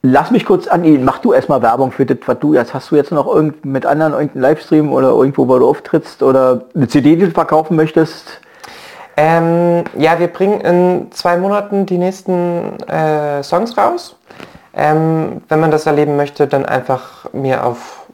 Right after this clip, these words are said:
Speaker 2: YouTube oder irgendwo folgen. Ähm, <laughs> ja, jetzt, jetzt geht das Licht da raus, es ist vorbei. Ähm, meine Webseite ist w w w punkt morre musik punkt d e. Das steht auch, ähm, im YouTube-Video verlinkt und,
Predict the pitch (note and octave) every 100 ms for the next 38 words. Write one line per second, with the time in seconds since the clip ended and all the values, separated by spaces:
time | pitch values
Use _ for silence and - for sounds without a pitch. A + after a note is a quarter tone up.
0 | - D3+ D3 C#3+ B2 - B2 A#2 A2+ -
1 | - - F3+ F#3 F3 F3+ - F3+ F#3+ G3
2 | G3 - C3+ C3+ C#3 C#3 C#3+ - - -
3 | - D3 C3+ A#2 B2+ - D3 - C#3 B2+
4 | C3+ A#2+ A2+ G#2+ A2 A2+ A2+ B2 A2+ A2+
5 | - - - - - - C3 C3+ C#3+ C#3+
6 | C#3+ C#3+ - - - - C3+ D3 E3 G3+
7 | - F3+ F3+ F3+ F3 E3+ E3+ E3 D#3+ D#3
8 | D3+ D#3 D#3 D3+ D3 - C#3 C#3+ C#3+ C3+
9 | C3 B2 C3+ B2+ F3 F#3+ - E3 D#3 -
10 | D3 D3+ C3+ - C3 - A#2+ - - B2
11 | A#2+ A#2 A#2 A#2 B2+ E3 E3 C3 _ -
12 | - _ _ B2+ A#2+ A2+ G#2+ A2 - -
13 | - _ - - C3+ C#3 B2 - - A#2
14 | A2+ A2 A2